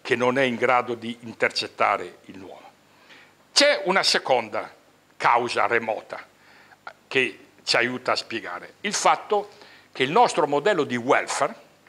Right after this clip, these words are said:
è antiquato, è antiquato e obsoleto. Cioè il nostro è ancora un modello di welfare, si chiama redistributivo,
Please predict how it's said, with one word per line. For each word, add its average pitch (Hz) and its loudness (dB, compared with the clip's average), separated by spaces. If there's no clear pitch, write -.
è - -2
antiquato, - 0
è 123 0
antiquato 180 2
e 156 2
obsoleto. - -4
Cioè 214 6
il 143 2
nostro 262 4
è 190 6
ancora 202 4
un 151 -2
modello 196 4
di 151 0
welfare, 175 2
si - -4
chiama 156 2
redistributivo, 113 -4